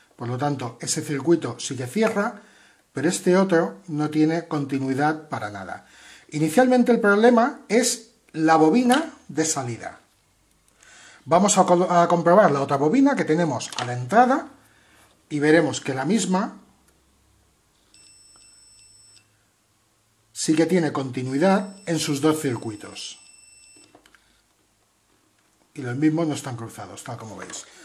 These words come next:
Por lo tanto, el problema lo tenemos centrado en la bobina de salida. Este tipo de filtros llevan dos bobinas, inicialmente con una y media de ella,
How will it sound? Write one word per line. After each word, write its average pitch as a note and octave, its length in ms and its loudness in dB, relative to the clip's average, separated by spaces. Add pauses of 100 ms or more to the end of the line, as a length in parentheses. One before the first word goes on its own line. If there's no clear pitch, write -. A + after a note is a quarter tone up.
(260)
Por D#3 120 4
lo E3+ 80 6
tanto, D#3+ 460 2
el D#3 140 -2
problema G#3 380 4
lo A3+ 140 6
tenemos G#3 320 0
centrado A#3 640 2
en C4+ 360 4
la D#3+ 200 4
bobina C4+ 600 4
de D3+ 200 -2
salida. A#2+ 580 -4 (1600)
Este A#3+ 220 2
tipo C4+ 200 6
de A3 100 4
filtros A#3+ 340 4
llevan C4+ 460 4
dos E3 280 2
bobinas, B2 800 -2
inicialmente D#3 960 0
con C#3+ 460 0 (500)
una G3+ 420 2
y C#3+ 120 -8
media E3+ 320 2
de E3+ 100 4
ella, B3+ 320 0